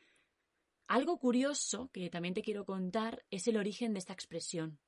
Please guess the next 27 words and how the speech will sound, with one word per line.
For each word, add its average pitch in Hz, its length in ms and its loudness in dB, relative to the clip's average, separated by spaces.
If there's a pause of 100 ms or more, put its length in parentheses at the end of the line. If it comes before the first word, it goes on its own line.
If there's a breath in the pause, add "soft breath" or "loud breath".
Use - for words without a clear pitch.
(280)
en 170 180 -6
la 165 60 -6
expresión 180 460 -6
meter 170 260 -4
la 165 140 0
pata 185 400 0
o 170 120 -2
meter 156 280 -6
la 156 120 -8
gamba, 170 400 -2 (540 loud breath)
que - 80 -12
es 165 60 -6
la 170 100 0
más 165 160 -4
habitual, 160 380 -4
meter 156 240 -6
la 156 140 -4
pata, 170 260 -2
pero 180 120 -4
meter 165 260 -4
la 190 100 0
gamba 196 260 -2
es 196 140 -8
incluso 165 320 -8
más 160 240 -6
coloquial, 151 440 -12
¿no? 190 160 -8